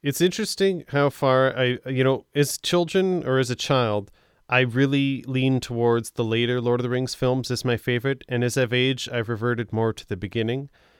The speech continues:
for just they're, they're less focused on action and they're, they're kind of planting the underlying story. And one of the most important storylines going through this film series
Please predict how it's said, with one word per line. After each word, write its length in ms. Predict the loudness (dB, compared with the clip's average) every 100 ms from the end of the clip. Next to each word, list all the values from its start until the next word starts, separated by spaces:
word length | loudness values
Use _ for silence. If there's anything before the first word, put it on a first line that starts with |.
| _
for 480 | -4 0 4 4 2
just 360 | 2 0 0 -6 _ _ -4
they're, 220 | -2 -2
they're 180 | 0 0
less 260 | 2 0 0
focused 420 | -2 0 -2 0
on 140 | 0
action 500 | 0 -2 -2 -4 -4
and 280 | -4 -6 -4
they're, 320 | -4 -4 -4 -8
they're 580 | -8 -4 -4 -4 -6 -10 _ _ _ -6
kind 200 | -2 -2
of 60 |
planting 460 | 0 2 2 2 0
the 140 | 0
underlying 440 | 0 0 0 0 -2
story. 500 | -4 -4 -2 -4 -8 -14 -20 _ -2
And 320 | 2 4 2
one 180 | 2 2
of 60 | 2
the 60 |
most 300 | 2 0 0
important 360 | -2 0 -2 -4
storylines 640 | 0 2 2 0 -2 -4 -2
going 260 | -2 -2
through 220 | -4 -6 -4
this 180 | -6
film 300 | -6 -4 -2
series 460 | -4 -6 -4 -6